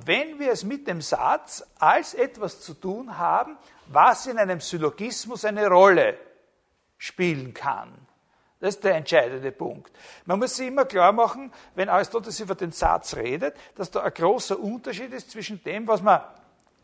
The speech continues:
sozusagen Satz im Allgemeinen nach irgendwelchen grammatischen Kriterien nennt, oder was man Satz nennt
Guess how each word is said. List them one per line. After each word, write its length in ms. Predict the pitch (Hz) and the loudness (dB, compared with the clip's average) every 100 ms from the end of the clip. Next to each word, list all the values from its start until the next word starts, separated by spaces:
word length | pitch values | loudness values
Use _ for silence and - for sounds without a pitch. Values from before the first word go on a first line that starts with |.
| - | -18
sozusagen 240 | 147 202 143 | -6 -4 -4
Satz 440 | - 151 185 - | -2 0 0 -2
im 100 | 202 | -6
Allgemeinen 640 | 139 143 165 202 175 226 214 | 0 0 0 0 0 0 -2
nach 100 | 196 | -2
irgendwelchen 440 | 214 180 170 175 | -6 -6 -10 -6
grammatischen 680 | 165 151 127 127 160 185 185 | -2 2 2 -2 -6 -10 -8
Kriterien 840 | 180 185 135 147 170 214 247 170 | -8 -6 -2 -2 -2 -6 -8 -8
nennt, 520 | 135 151 285 349 _ _ _ _ _ - | -6 -6 -8 -16 _ _ _ _ _ -12
oder 180 | 165 175 | -4 0
was 160 | 190 | 0
man 160 | 170 160 | -2 -6
Satz 540 | - 156 208 - - | 0 0 0 -4 -10
nennt 480 | 202 208 240 254 - | -6 -6 -6 -14 -20